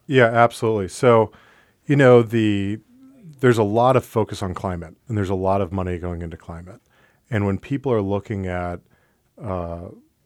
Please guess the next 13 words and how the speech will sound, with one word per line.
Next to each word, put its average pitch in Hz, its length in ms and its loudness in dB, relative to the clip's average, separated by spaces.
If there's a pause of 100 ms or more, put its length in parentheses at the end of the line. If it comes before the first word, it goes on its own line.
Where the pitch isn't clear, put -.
(120)
a 127 120 -6
number 110 760 0
of 92 580 -8 (420)
ways 110 320 0
to 104 160 -4
invest, 90 560 -8
one 117 220 -2
thing 127 180 -6
they're 98 140 -4
doing 90 420 -8
is 117 180 -14
they're 92 100 -6
thinking, 92 520 -8